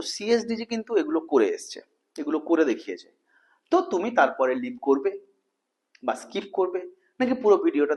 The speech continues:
দেখবে, তোমার উপর নির্ভর করছে। আমার শুধু জিনিসটা তোমাদের কাছে পৌঁছে দেওয়ার কর্তব্য, তাই আমি খবর দেবো বা পৌঁছে দেবো। So চারটে এক্সাম্পল দেবো, এক্সাম্পলগুলো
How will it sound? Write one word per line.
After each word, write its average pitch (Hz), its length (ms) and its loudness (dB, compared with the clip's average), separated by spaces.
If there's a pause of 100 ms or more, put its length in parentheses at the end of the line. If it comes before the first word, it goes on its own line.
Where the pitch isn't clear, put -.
দেখবে, - 220 -4 (420)
তোমার 135 220 4
উপর 104 200 -4
নির্ভর 98 300 -16
করছে। - 220 -16 (1300)
আমার 269 200 6
শুধু 247 200 0
জিনিসটা 233 300 -6
তোমাদের 156 200 4
কাছে 147 220 -2
পৌঁছে 135 340 -2
দেওয়ার 131 280 4
কর্তব্য, 139 360 -2 (440)
তাই 113 180 6
আমি 110 160 -8
খবর 95 260 -2
দেবো 104 200 -8
বা 175 60 -4 (100)
পৌঁছে 117 280 -12
দেবো। - 140 -20 (680)
So 294 100 12 (1120)
চারটে - 340 8 (120)
এক্সাম্পল 233 400 10 (100)
দেবো, 320 140 0 (2000)
এক্সাম্পলগুলো 254 500 12